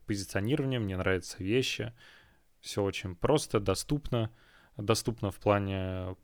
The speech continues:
цены и концепции, но, к сожалению, да, фактически это не особо доступно.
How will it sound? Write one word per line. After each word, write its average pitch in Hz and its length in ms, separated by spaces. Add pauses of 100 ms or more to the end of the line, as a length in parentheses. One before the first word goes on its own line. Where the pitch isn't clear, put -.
(220)
цены 104 500
и 101 260
концепции, 110 600
но, 98 200
к - 60
сожалению, 95 440
да, 92 140
фактически - 580
это - 140
не 95 80
особо 147 280
доступно. 117 560